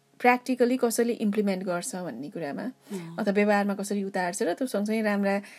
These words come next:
Speaker 1: कुरा अरूको लागि, आफू सँगसँगै अरूलाई पनि राम्रो गर्नको लागि कसरी त्यो कुराको उपयोग गरिन्छ भन्नेमा पनि भन्नुभएको
Speaker 2: मह्म।
Speaker 1: छ। अनि एउटा ग-, बच्चाहरूलाई स्कुल पुर्याउन जाँदाखेरि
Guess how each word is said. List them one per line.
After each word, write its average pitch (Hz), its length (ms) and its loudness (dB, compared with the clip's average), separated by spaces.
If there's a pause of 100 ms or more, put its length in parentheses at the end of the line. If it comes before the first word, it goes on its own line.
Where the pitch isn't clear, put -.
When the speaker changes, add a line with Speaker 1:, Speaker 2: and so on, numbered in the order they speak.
(340)
Speaker 1:
कुरा 214 220 6
अरूको 240 440 4
लागि, 208 200 4
आफू 214 160 2
सँगसँगै 214 360 -2
अरूलाई 214 260 2
पनि 233 180 0
राम्रो 196 260 0
गर्नको 185 320 -2
लागि 214 100 0
कसरी 214 380 -2
त्यो - 400 -8
कुराको 190 480 -2
उपयोग 202 440 2
गरिन्छ 165 440 -6
भन्नेमा 170 520 -10
पनि 202 220 -4
भन्नुभएको 180 500 -4
Speaker 2:
मह्म। - 20 -8
Speaker 1:
छ। 170 80 -10 (560)
अनि 240 200 4 (120)
एउटा 226 200 4
ग-, 208 280 2
बच्चाहरूलाई 226 720 4 (440)
स्कुल 294 280 2
पुर्याउन 208 380 2
जाँदाखेरि 185 680 -2